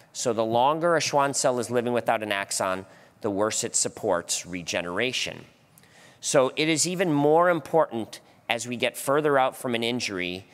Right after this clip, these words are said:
to have Schwann cells that are viable to support axonal regeneration. And even with chronic exotomy of the distal Schwann cells, if we start putting in non-biologic construct to reconstruct these gaps,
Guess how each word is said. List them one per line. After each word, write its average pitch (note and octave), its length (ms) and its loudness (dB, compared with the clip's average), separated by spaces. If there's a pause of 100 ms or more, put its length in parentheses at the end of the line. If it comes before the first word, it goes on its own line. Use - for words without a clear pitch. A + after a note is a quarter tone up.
(260)
to A#2 100 -2
have A#2 580 -4
Schwann D3 440 2
cells G2 420 0
that A2 160 0
are A2 80 0
viable G2+ 680 0 (200)
to A2+ 100 -6
support G#2+ 380 0
axonal F#2+ 420 -2
regeneration. E2+ 920 -6 (840)
And A2+ 220 -4
even E3+ 500 -2
with C3 340 0 (400)
chronic C3+ 380 -2
exotomy B2 720 2
of F#2+ 60 -4
the G2 60 0
distal A2+ 360 -2
Schwann B2 320 0
cells, G2 320 -2
if C#3+ 240 -2
we F3 80 -2
start D3+ 280 0
putting C#3+ 360 0
in G#2 420 -4 (340)
non-biologic A#2 1160 2
construct C3+ 600 -2
to G#2+ 80 -6
reconstruct A2+ 520 -2
these A2+ 220 -2
gaps, - 480 -4